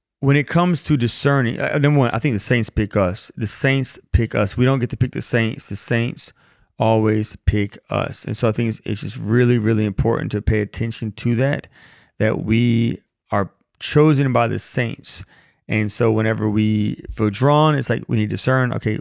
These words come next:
is this saint have a special relationship with me to draw me to a deeper intimacy with Jesus?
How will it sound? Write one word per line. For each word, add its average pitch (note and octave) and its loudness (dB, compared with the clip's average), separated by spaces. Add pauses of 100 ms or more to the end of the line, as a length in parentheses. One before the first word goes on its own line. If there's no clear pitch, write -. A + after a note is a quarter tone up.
is G2+ -4
this A#2 -2
saint A#2+ -2 (140)
have A2 -2
a G2+ -4
special A2 -2 (600)
relationship A#2+ 2
with A2 -6
me A#2 2
to G#2+ -2
draw A2 2
me A2+ 2
to G#2 2
a G2+ 2
deeper G2+ 0
intimacy A2 -2
with G#2 -2
Jesus? - -2